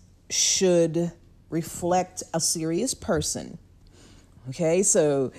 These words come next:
if you've got a s-, uh, crazy legs at, at A O L or whatever,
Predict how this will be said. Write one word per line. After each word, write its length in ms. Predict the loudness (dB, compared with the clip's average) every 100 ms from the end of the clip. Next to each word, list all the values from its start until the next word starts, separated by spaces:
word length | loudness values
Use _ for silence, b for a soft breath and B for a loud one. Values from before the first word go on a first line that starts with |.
| B -10
if 180 | -8 -6
you've 140 | 0
got 180 | 4 4
a 40 |
s-, 380 | 4 2 2 -4
uh, 240 | -4 -2 -6
crazy 600 | -8 -2 2 4 4 8
legs 500 | 10 10 10 6 6
at, 120 | 6
at 360 | 4 -6 0 4
A 200 | 6 6
O 100 | 6
L 260 | 6 6 6
or 60 |
whatever, 340 | 6 6 8